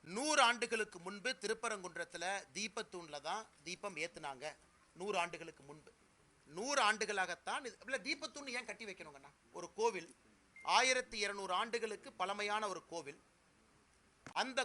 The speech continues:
கோவில்ல தீபத்தூண் எது கட்டி வைக்கணும்? தீபம் ஏத்துறதுக்கு. So, நூறு ஆண்டுகளுக்கு முன்பு தீபம் ஏத்தியிருக்கிறாங்க, நூறு ஆண்டுகளாக ஏற்றப்படவில்லை.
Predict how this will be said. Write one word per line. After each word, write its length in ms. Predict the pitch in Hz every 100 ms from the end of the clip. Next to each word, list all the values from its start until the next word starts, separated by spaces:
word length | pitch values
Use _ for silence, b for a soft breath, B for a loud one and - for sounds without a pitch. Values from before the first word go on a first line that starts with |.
| -
கோவில்ல 460 | 233 269 240 208 254
தீபத்தூண் 500 | 175 233 - - 254 226
எது 120 | 208
கட்டி 200 | 214 202
வைக்கணும்? 280 | 180 165 180
தீபம் 280 | 190 240 214
ஏத்துறதுக்கு. 380 | 214 196 - - _ _ - - -
So, 80 |
நூறு 240 | 220 269 294
ஆண்டுகளுக்கு 460 | 269 285 269 269
முன்பு 220 | 254 269 330
தீபம் 260 | 302 320
ஏத்தியிருக்கிறாங்க, 500 | 320 320 254 165 - - - - _ _ - 156
நூறு 260 | 202 330
ஆண்டுகளாக 560 | 294 294 294 262 240 285
ஏற்றப்படவில்லை. 880 | 262 233 - 254 185 202 170 165 180